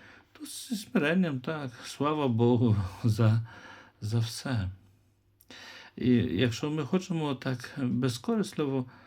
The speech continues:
любити, чинити добро, бути милосердними, в нашому житті буде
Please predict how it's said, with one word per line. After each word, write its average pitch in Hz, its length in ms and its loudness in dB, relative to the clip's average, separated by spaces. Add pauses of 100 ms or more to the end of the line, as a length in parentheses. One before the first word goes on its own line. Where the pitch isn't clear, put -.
(260)
любити, 113 640 4 (600)
чинити 143 340 -4
добро, 117 400 6
бути 113 280 2
милосердними, 110 760 2 (140)
в 151 40 -10
нашому 151 360 -6
житті 143 260 -2
буде 147 300 -2